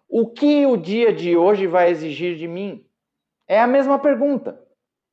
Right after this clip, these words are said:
Se a pessoa acorda e ela acredita que ela vai ter o mesmo, a mesma solução que deu certo ontem pra tal coisa,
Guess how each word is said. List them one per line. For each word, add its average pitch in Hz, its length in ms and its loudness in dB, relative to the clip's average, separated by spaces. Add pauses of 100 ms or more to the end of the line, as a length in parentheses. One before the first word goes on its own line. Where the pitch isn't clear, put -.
(220)
Se - 160 -4
a 214 60 2
pessoa 233 320 2
acorda 165 500 2
e 160 140 2
ela 165 360 2
acredita 214 640 -2
que 156 140 -4
ela 143 100 2
vai 135 140 2
ter 139 240 -2
o 131 160 0
mesmo, 233 760 -2
a - 100 0
mesma 277 340 0
solução 185 720 -2 (260)
que 190 120 -4
deu 190 220 2
certo 190 460 2
ontem 151 340 -2
pra 143 200 2
tal 185 460 0
coisa, 160 540 0